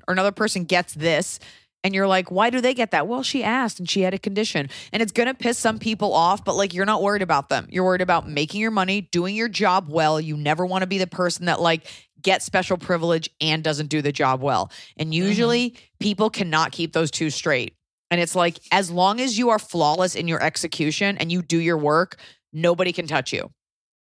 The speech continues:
Speaker 1: So ask. I bet you haven't asked, and I bet you haven't had that frank conversation. And if they're not willing to make that space, then maybe this isn't the kind of place that you, that deserves you, if you're good. Or maybe you're just,
Speaker 2: Yeah.
Speaker 1: like, designing Pizza Huts. I don't know.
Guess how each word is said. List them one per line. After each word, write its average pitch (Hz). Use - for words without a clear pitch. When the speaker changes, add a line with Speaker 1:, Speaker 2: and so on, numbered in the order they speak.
Speaker 1:
So -
ask. -
I 151
bet 143
you 170
haven't 160
asked, 147
and 151
I 151
bet 143
you -
haven't -
had 151
that -
frank -
conversation. 139
And 196
if 190
they're 226
not 202
willing 226
to 208
make 202
that 165
space, 196
then 160
maybe 165
this 156
isn't 151
the 156
kind 151
of 139
place 143
that -
you, 135
that 113
deserves 139
you, 98
if 208
you're 147
good. 131
Or 175
maybe 170
you're 165
just, 170
Speaker 2:
Yeah. -
Speaker 1:
like, 151
designing 143
Pizza 131
Huts. -
I 143
don't 139
know. -